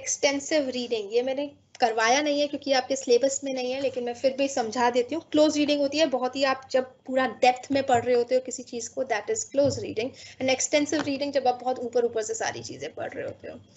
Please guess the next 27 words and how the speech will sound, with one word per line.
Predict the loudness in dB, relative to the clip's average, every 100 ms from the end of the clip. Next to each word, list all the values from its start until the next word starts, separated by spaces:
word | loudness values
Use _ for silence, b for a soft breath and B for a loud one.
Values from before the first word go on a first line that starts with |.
| B B B B B -12
ठीक | -4 0
है? | 0 -2 -20 _ _ _ _ _ _ _ _ _ _ _ _ _ _ _ _ _ -20 _ _ _ _ _ _ _ 0
Difference | 0 2 -2 -2 -4 2 2
between | 2 0 2 4
monologue, | 4 4 6 4 4 2
dialogue, | 4 4 4 2
monologue, | -2 2 0 0 -12 _ _ -2
monologue | 2 2 4 2 0 -4
के |
अंदर | -2 2
होता | 2 2
है | 4
आप | 2 0
अपने | -4 -4
आप | -4
से | -4 -2
बात | 0 0 -2
कर | -8 -2
रहे | -2
होते | 0 0
हो, |
एक | 0 -2
character | 0 -2 -2 0 2
जो | 4 4
है | 4
वो | 4 2
सिर्फ | 2 0 0